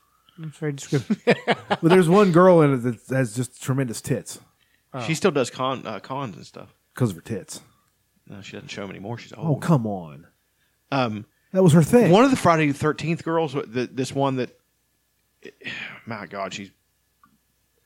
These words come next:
Speaker 2: uh, one, another one of those I could, could have constructed in a lab. She's really short, hair's really curly, you know, hot as fuck. She looked like, became a ma-, major drug addict and stuff. They
Speaker 3: Hell
Speaker 2: got her,
Speaker 3: yeah.
Speaker 2: they've got her, like, in the mugshot and stuff, and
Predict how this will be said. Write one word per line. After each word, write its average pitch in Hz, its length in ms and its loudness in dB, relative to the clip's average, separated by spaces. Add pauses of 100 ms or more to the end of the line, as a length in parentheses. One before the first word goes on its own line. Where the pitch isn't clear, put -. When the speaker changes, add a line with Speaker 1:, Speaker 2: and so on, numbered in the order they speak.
(880)
Speaker 2:
uh, 117 180 -10
one, 117 180 -6
another 117 240 -4
one 110 120 -10
of 107 60 -12
those 113 100 -14
I 110 40 -12
could, - 320 -12
could 120 120 -10
have 113 100 -6
constructed 107 440 -8
in 107 60 -12
a 95 80 -12
lab. 104 300 -8
She's 95 140 -14
really 107 180 -8
short, 104 320 -8
hair's 110 300 -12
really 104 360 -12
curly, 101 560 -8 (500)
you 101 100 -12
know, 92 320 -12 (840)
hot 117 320 -6
as 92 140 -10
fuck. - 380 -4 (720)
She 196 280 -2
looked 139 160 0
like, 120 220 -10
became 127 240 -8
a 107 40 -8
ma-, 107 300 -6
major 110 280 -8
drug 104 280 -12
addict 110 280 -10
and 104 100 -10
stuff. 113 260 -6
They 107 80 -10
Speaker 3:
Hell 151 140 -4
Speaker 2:
got 131 60 -4
her, 113 40 -8
Speaker 3:
yeah. 101 300 -10
Speaker 2:
they've 120 180 -8
got 127 120 -10
her, 113 60 -12
like, 107 160 -12
in 101 60 -16
the 98 60 -10
mugshot 107 520 -6
and 80 120 -14
stuff, 98 440 -8
and 95 180 -14